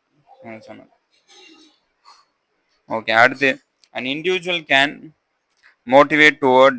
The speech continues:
dash only. So, individual can motivate toward dash only self accusation. சுய உள்ளுணர்வை வச்சு தான் நம்ம ஒருத்தரை மோட்டிவேட் பண்ண முடியும். ஓகே, அடுத்து contemporary,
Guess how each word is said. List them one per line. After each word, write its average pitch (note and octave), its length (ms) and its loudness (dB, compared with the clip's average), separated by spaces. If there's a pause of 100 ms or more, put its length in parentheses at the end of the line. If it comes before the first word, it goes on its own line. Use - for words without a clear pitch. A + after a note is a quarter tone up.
(120)
dash C#3 240 2 (140)
only. A2+ 260 -12 (240)
So, A#2+ 80 -12 (140)
individual C3 460 -4 (100)
can A#2+ 120 -2 (140)
motivate A#2 400 -8
toward C3 280 -4 (500)
dash B2 360 -2
only A#2 540 -14 (120)
self D#3 160 -8 (160)
accusation. A2+ 760 -16 (840)
சுய C#3+ 380 0
உள்ளுணர்வை B2 680 -2
வச்சு A2+ 260 -18
தான் D3+ 120 -8
நம்ம D#3 420 -8 (180)
ஒருத்தரை C#3 480 -10 (260)
மோட்டிவேட் A#2+ 420 -6
பண்ண A2 160 -12
முடியும். A2 300 -16 (800)
ஓகே, A#2 160 -10
அடுத்து B2+ 460 -2 (2250)
contemporary, D#3+ 840 2